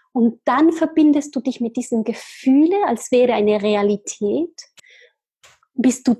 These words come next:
dankbar dafür, jetzt schon, obwohl es das nicht eingetreten ist, sondern du bist dankbar jetzt schon dafür, du sagst, "Hey, ich bin so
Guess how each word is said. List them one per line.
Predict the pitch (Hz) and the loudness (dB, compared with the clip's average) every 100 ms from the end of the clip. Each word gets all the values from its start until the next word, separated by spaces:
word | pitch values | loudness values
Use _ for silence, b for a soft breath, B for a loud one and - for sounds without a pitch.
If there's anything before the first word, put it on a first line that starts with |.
| - | -2
dankbar | 220 226 226 226 269 254 | -2 0 0 0 -4 -2
dafür, | 269 - - 302 | -4 -4 0 2
jetzt | 285 - 254 254 254 | 2 2 2 2 -2
schon, | - 302 339 | -2 2 2
obwohl | 311 240 240 | 2 2 2
es | 233 | 0
das | - 220 - | -4 -2 2
nicht | 254 240 - | 2 0 -4
eingetreten | 214 220 233 233 254 247 247 285 | -2 0 0 0 0 0 0 -2
ist, | 285 381 - | -2 -4 -4
sondern | 262 233 | -4 -2
du | 226 | -4
bist | - - _ | -6 -8 _
dankbar | - 220 208 - 214 | -2 0 0 -2 -2
jetzt | 202 208 220 220 | 0 2 0 -2
schon | - 294 | -2 -2
dafür, | 294 285 | -2 -6
du | - | -8
sagst, | 233 - | -12 -8
"Hey, | 220 202 | -6 -6
ich | - | -6
bin | 247 | -8
so | 226 - - - | -8 -12 -8 -8